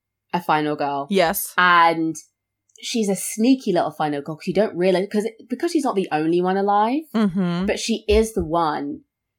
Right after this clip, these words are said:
Speaker 1: who does the big heroic run at the end. She is the one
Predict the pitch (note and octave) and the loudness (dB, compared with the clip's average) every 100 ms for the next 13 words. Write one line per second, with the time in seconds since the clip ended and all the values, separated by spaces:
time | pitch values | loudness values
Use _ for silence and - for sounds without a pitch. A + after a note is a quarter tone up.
0 | - G#3 F#3+ F#3 F#3 D#3+ - F3+ F#3 F3 | -4 0 4 2 2 -6 -2 2 2 0
1 | - - G3 E3 D#3+ D#3+ - E3 D#3 D3+ | -4 -8 -4 0 2 0 -2 -2 0 0
2 | D#3+ F#3 E3 C#3+ C#3 C#3+ - _ - - | 0 -2 -4 -4 -6 -10 -14 _ -14 -4
3 | F3+ - E3 E3 - D3+ D3 D3 C#3+ D3+ | -4 0 0 0 -4 -4 -2 -2 -6 -8